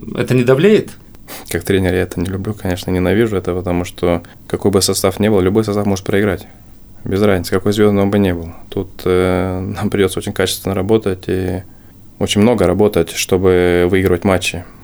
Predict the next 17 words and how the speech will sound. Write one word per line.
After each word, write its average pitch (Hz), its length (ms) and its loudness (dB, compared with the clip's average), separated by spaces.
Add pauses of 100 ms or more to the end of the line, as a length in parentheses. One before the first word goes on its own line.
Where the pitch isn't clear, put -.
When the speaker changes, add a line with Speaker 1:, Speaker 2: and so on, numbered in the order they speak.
(240)
Speaker 2:
Потому 92 320 -4
что - 160 -6
есть 90 140 -4
пример, 98 340 0
если 87 220 -2
взять, 87 220 -2 (120)
даже 87 260 -2
можем 87 280 -2
отойти 85 320 -6
от 82 100 -2
хоккея, 98 420 -4
уйти 87 280 -2
в 87 60 -8
футбол, 95 440 -2
да, 92 160 -2
посмотреть, 87 540 -4
там 82 240 -6